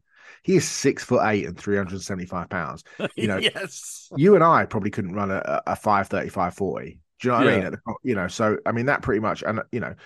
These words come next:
Speaker 1: I'm what, f-, I'm fourteen stone and six foot. I don't know what you are.
Speaker 2: Mm.
Speaker 1: You're probably about the same. So, you know, that, that kind of tells you just how athletic the, these guys are. And, you know, this is a big person coming downhill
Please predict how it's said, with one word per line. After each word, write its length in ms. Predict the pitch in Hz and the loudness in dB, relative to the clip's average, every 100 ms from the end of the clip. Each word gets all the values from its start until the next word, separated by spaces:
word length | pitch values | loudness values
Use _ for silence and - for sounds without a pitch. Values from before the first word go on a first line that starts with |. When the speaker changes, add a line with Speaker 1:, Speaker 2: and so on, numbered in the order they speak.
| - _ | -20 _
Speaker 1:
I'm 240 | - 113 104 | -2 0 2
what, 120 | 82 | -2
f-, 220 | - - _ _ | -6 -20 _ _
I'm 140 | 104 107 | -2 -2
fourteen 480 | - 113 107 95 101 | -2 0 2 0 -2
stone 480 | - 101 101 98 - | 0 0 2 -2 -6
and 140 | 95 | -6
six 260 | - 107 - | -4 -6 -4
foot. 220 | 104 101 | -2 0
I 80 | 95 | 0
don't 120 | 98 | -2
know 60 | |
what 120 | 95 92 | -4 -4
you 160 | 95 | -2
are. 240 | 95 98 95 _ - | 0 -2 -4 _ -12
Speaker 2:
Mm. 120 | 107 | -8
Speaker 1:
You're 100 | 98 | -6
probably 220 | 107 98 | -4 -2
about 140 | 95 | 0
the 60 | 85 | -2
same. 380 | - 98 98 95 | -2 -2 -2 -4
So, 280 | - 95 92 - - _ | -2 -2 -4 -10 -20 _
you 100 | 107 | -4
know, 180 | 95 90 - - - 120 _ _ | -2 -4 -8 -16 -18 -18 _ _
that, 240 | - 113 - | -2 0 2
that 180 | 131 - | 0 0
kind 160 | 113 | -2
of 100 | 95 | -2
tells 300 | - 107 98 | -2 -2 -2
you 80 | 92 | -4
just 220 | 87 90 | -10 -10
how 160 | - 85 | -4 -4
athletic 600 | 85 92 82 85 - - _ | -4 -6 -6 -8 -10 -16 _
the, 160 | 92 87 | -6 -6
these 240 | 78 92 | -6 -8
guys 320 | 87 87 87 87 | -6 -6 -6 -4
are. 320 | 87 78 76 | -4 -4 -8
And, 180 | 87 - - - - | -12 -14 -20 -12 -6
you 60 | |
know, 120 | 98 | -4
this 160 | 90 110 | -4 -4
is 120 | 101 | -4
a 40 | 98 | -4
big 280 | 113 107 | 0 -2
person 480 | - 104 101 - 95 | -2 -2 -2 -6 -10
coming 280 | - 104 98 | -6 -4 -2
downhill 640 | 95 90 90 95 90 87 | -4 -4 -4 -4 -4 -6